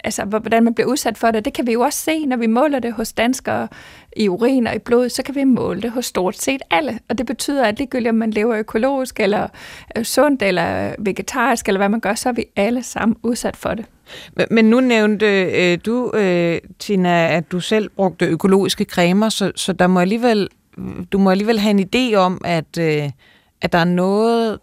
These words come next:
Speaker 2: der måske giver mere kemi end andet.
Speaker 1: Nej, jeg tror bare, det er det, jeg selv kan gøre noget ved. Men, men, men det, de her økologiske cremer kan jo godt, hvis de ikke opbevares i glas, så kan de jo godt, øh,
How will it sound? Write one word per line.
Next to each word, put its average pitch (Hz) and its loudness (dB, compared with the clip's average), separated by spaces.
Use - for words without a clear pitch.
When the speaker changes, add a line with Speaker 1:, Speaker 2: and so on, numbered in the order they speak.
Speaker 2:
der 185 0
måske 180 -2
giver 180 -4
mere 196 2
kemi 196 0
end 180 0
andet. 185 0
Speaker 1:
Nej, 220 2
jeg 220 0
tror - -4
bare, 185 -4
det 202 0
er 202 0
det, 202 0
jeg 196 0
selv 196 -4
kan 220 -8
gøre 190 -2
noget 220 -2
ved. 202 -4
Men, 214 -4
men, 214 0
men 202 -2
det, 202 0
de 254 2
her 339 6
økologiske 233 -2
cremer 247 -2
kan 233 -4
jo - -2
godt, 262 -2
hvis 240 -4
de - -6
ikke 339 0
opbevares 208 -2
i - -6
glas, - -4
så - -4
kan 240 -4
de 247 -2
jo 214 4
godt, 220 0
øh, 202 0